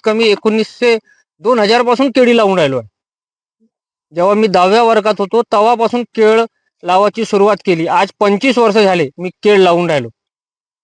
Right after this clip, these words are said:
हे पहिल्यांदा झालं असं का पूर्ण उद्ध्वस्त झालं आहे. आणि कापूस सोयाबीनमध्ये काही भेटत नाही. हे आता पीक चालू केलं तर काही ना काही पोट भरते कास्तकाराचं, पण हे बी पूर्ण उद्ध्वस्त झालं आहे. काही नाही, पीक विम्याची सोय नाही, काही नाही,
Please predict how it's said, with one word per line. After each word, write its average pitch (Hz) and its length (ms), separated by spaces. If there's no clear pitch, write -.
हे 180 80
पहिल्यांदा 214 560
झालं 202 200
असं 208 200
का 214 120
पूर्ण 214 180
उद्ध्वस्त 196 460
झालं 147 240
आहे. 113 100
आणि 220 380
कापूस 202 380
सोयाबीनमध्ये 233 640
काही 262 240
भेटत 247 320
नाही. 214 220
हे 226 80
आता 226 240
पीक 226 300
चालू 233 260
केलं 233 220
तर 233 100
काही 220 160
ना 226 100
काही 233 180
पोट 226 160
भरते 202 380
कास्तकाराचं, 175 600
पण 214 100
हे 240 180
बी 247 80
पूर्ण 233 280
उद्ध्वस्त 208 440
झालं 170 240
आहे. 139 140
काही 202 240
नाही, 139 180
पीक 233 180
विम्याची 233 400
सोय 214 220
नाही, 208 220
काही 202 260
नाही, 190 240